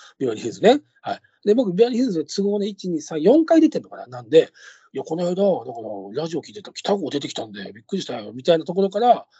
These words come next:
北郷って検索したら、まあ、たけしさんと写ってる写真が出てたりとか、金言集とか、あー、なんかね、そういうニュースキャスター、サッカーとかやってるんでね、「びっくりしたよ」って話をして、みんなが、「えー、そうだったの？」ってなって、「じゃあ今度北郷呼ぼうよ」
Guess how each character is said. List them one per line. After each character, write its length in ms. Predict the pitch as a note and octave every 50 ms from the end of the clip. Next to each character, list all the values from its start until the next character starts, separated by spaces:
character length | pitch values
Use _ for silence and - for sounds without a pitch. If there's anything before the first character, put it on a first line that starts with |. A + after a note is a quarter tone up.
| _ _ _ _ _
北 180 | - - E3
郷 140 | D3 C3+ B2+
っ 60 | A#2+ _ _ _ _ _ _ _ _ _ _ _ _
て 120 | - C3 A#2+
検 200 | - - B2 A#2+
索 200 | - B2+ B2 -
し 40 | -
た 100 | - A3+
ら、 200 | C#4 C#4 F3+ -
ま 100 | - A3+
あ、 40 |
た 120 | - - A3
け 140 | G#3+ G#3 -
し 40 |
さ 120 | - - G3
ん 80 | F#3+
と 100 | - - G#2
写 120 | G2+ -
っ 20 | -
て 80 | -
る 60 | F#2+
写 120 | - - F#2
真 140 | - G2+ F#2
が 100 | F#2+ F#2
出 120 | F2 - -
て 100 | - -
た 120 | - -
り 60 | -
と 100 | - -
か、 240 | - - F#2+ - - _
金 200 | - - G#2 G2
言 180 | F#2+ G2 F#2 F2+
集 160 | - F#2+ F2
と 100 | - -
か、 180 | - - - - - - - - - _ _ _ _ _ -
あ 200 | - G#2 G2+ G#2
ー、 20 |
な 100 | G2+ G#2
ん 60 | G#2 G2
か 120 | - -
ね、 140 | - G#3 G#2+
そ 140 | - - A2
う 60 | G#2
い 40 | G2
う 20 |
ニ 80 | G#2 A2
ュ 20 |
ー 20 | G#2
ス 60 | -
キ 80 | - G#2
ャ 40 |
ス 80 | F#2+ -
タ 60 | -
ー、 20 | -
サ 100 | - -
ッ 40 | - -
カ 100 | - -
ー 20 |
と 40 | -
か 60 | -
や 60 | F2+ E2+
っ 20 |
て 80 | - -
る 100 | F#2 -
ん 40 |
で 80 | G3+ -
ね、 60 | - G3
「び 100 | F#3+ -
っ 20 | - _
く 120 | - F#3+
り 40 | -
し 40 | -
た 80 | - C3+
よ」 140 | D3 - -
っ 40 | _
て 80 | - E3
話 260 | D3 D3+ F3 D#3+ -
を 40 | E3+
し 40 | -
て、 80 | -
み 100 | C#3+ C3+
ん 40 | C#3+
な 80 | E3+ D#3
が、 100 | A#2 A#2
「え 300 | B2 C3+ E3 F#3+ G#3 A3 G#3
ー、 40 |
そ 180 | - - G#3+ B3+
う 40 | C4
だ 80 | A#3
っ 40 | G3+
た 180 | F#3+ - - D#3+
の？」 120 | D#3+ E3
っ 40 | D#3+
て 100 | - D#3
な 80 | E3+ F3
っ 20 |
て、 100 | - D3
「じ 80 | C3+ D3+
ゃ 40 | D#3+
あ 40 | -
今 140 | - F#3+
度 80 | D3+ D3+
北 180 | - - F#3+ F3+
郷 120 | D#3+ C3+
呼 140 | B2 C3 C3+
ぼ 160 | C#3+ E3 D#3
う 40 | C3+
よ」 200 | B2+ - -